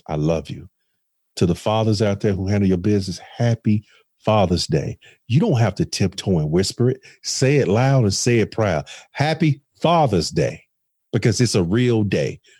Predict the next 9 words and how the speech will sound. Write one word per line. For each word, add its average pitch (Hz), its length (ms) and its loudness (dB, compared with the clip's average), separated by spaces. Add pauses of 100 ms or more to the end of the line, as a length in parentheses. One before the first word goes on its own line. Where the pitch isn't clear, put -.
(140)
Real 156 340 2
fathers 117 560 0 (220)
have 90 260 -4
been 165 240 2
here 165 380 2 (240)
and 170 100 0
are 80 120 0
still 170 480 0
here, 165 340 2